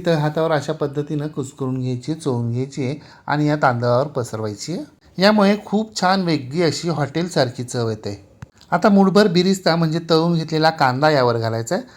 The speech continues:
पाहताय ना तुम्ही आपल्या कांद्याला किती वेगळा आणि छान रंग आलाय तो. अजिबात काळपट दिसत नाहीये, करपलेला दिसत नाहीये. आता बारीक चिरलेली हिरवीगार फ्रेश कोथिंबीर यावर घालायची आहे.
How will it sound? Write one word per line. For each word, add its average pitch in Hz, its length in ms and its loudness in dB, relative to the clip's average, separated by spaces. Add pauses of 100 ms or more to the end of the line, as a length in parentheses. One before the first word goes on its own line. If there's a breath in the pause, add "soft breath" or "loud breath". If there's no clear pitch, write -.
(180 loud breath)
पाहताय 180 300 2
ना 214 100 2
तुम्ही 202 240 0
आपल्या 175 240 0
कांद्याला 160 540 4
किती 151 300 -6
वेगळा 135 360 -4
आणि 135 180 -4
छान 135 340 -4
रंग 120 220 -4
आलाय 120 260 0
तो. 214 220 -4 (520 soft breath)
अजिबात 185 340 2 (100)
काळपट 156 440 6
दिसत 143 340 -2
नाहीये, 143 240 -4
करपलेला 131 540 -2
दिसत 110 360 -8
नाहीये. 101 300 -10 (800 soft breath)
आता 180 220 4
बारीक 202 280 6
चिरलेली 208 360 4
हिरवीगार 180 500 2
फ्रेश 175 280 -4
कोथिंबीर 160 500 -2
यावर 131 260 2
घालायची 117 440 -4
आहे. 262 100 -4